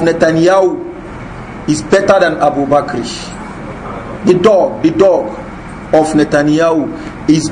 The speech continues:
better than Abu Bakr, Umar, Uthman. So these people, they are all going to hell.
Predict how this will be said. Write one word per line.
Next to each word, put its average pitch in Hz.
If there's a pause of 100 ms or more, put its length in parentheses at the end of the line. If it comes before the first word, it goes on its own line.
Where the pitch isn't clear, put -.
(100)
better 220
than 208
Abu 156
Bakr, 170
Umar, 185
Uthman. -
So 196
these 196
people, 170
they 170
are 165
all 175
going 165
to 156
hell. 156